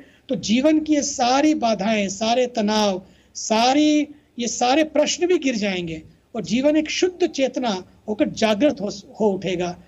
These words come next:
तो अध्यात्म का जो मार्ग है ना, वो स्वयं को तलाशने का है, खुद को तराशने का है। जाग कर दिन रात जीवन मूर्ति कुछ ऐसी बनाएं, खुद उसे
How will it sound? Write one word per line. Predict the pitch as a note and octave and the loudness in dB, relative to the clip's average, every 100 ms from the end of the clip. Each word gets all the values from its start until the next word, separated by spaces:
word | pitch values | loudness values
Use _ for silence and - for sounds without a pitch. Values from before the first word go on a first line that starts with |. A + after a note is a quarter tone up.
| _ _ | _ _
तो | E4 | 0
अध्यात्म | A3 F3 D#3+ C4+ D#4 E4+ | 0 -2 -2 0 0 0
का | E4 | 0
जो | D#4 C#4 | 2 0
मार्ग | G3+ G3+ G#3 | 0 -2 -2
है | F3 | -2
ना, | G#3+ D4+ F3 - _ - | 0 0 -2 -12 _ -4
वो | C4 | -4
स्वयं | - - B3+ E4 F4 | -4 -6 2 2 2
को | D#4 | 2
तलाशने | C#4+ B3 G#3 - G#3 F#3 | 0 0 -2 -2 -4 -4
का | F3+ | -6
है, | D#3 E3 - _ _ _ _ | -8 -10 -12 _ _ _ _
खुद | - D4 E4 | 0 2 2
को | - F#4 | 2 -2
तराशने | F#4 C4+ A#3+ A#3 A#3 G#3+ | 2 2 2 0 -2 -2
का | G3+ | -2
है। | E3 E3 E3 _ _ _ - | -4 -6 -10 _ _ _ -16
जाग | - A3+ C4 D#4 D#4 | -2 2 4 4 2
कर | D4+ C#4 | 0 -2
दिन | G#3 B3 | -2 -4
रात | A3 A3+ B3 A#3+ G3+ - _ - | 0 0 0 -2 -8 -14 _ -14
जीवन | - A#3+ C4+ C4 | 0 2 4 2
मूर्ति | G3+ E3 G#3 F4 F#4 | 0 0 2 2 4
कुछ | F4+ D#4 C#4+ | 2 2 -2
ऐसी | C4+ G#3 A3+ | -4 -2 -2
बनाएं, | G3 F#3 F3+ E3+ E3+ _ _ - | -4 -4 -6 -6 -10 _ _ -2
खुद | - F4+ | 2 4
उसे | F#4 C4 - A3+ F3+ - | 4 2 0 0 -2 -8